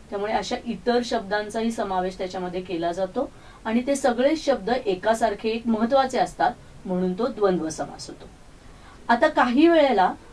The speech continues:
तत्पुरुष समासामध्ये सुद्धा आपल्याला इतर शब्द घ्यायलाच लागतात. मग त्याच्यात आणि द्वंद्वामध्ये फरक कसा करायचा? म्हणजे उदाहरणार्थ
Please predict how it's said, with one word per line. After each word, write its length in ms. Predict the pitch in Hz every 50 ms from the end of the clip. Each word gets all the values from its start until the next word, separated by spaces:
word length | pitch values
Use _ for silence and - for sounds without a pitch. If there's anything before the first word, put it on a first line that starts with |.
| - - - -
तत्पुरुष 460 | 254 233 - - 294 302 330 349 330
समासामध्ये 720 | - - 302 285 294 285 285 294 294 285 285 240 277 285
सुद्धा 240 | 277 269 269 240 247
आपल्याला 360 | 262 247 240 - 226 233 254
इतर 300 | 277 254 220 - - 226 233
शब्द 280 | - - 254 240 - 277
घ्यायलाच 440 | 269 269 254 262 277 311 302 -
लागतात. 360 | 254 214 - - - - 165 165 - - - - - - - - - - -
मग 60 | 226
त्याच्यात 420 | 226 247 208 202 196 247 262 254
आणि 160 | 277 262 254 269
द्वंद्वामध्ये 600 | 226 254 262 254 247 262 262 262 262 254 277 277
फरक 320 | - 269 254 269 269 277
कसा 180 | 262 240 247 240
करायचा? 440 | 233 233 208 196 190 185 - 180 170 - - - - - - - - - - - -
म्हणजे 240 | 208 214 208 226 233
उदाहरणार्थ 640 | 233 220 202 202 226 262 294 277 254 208 180 -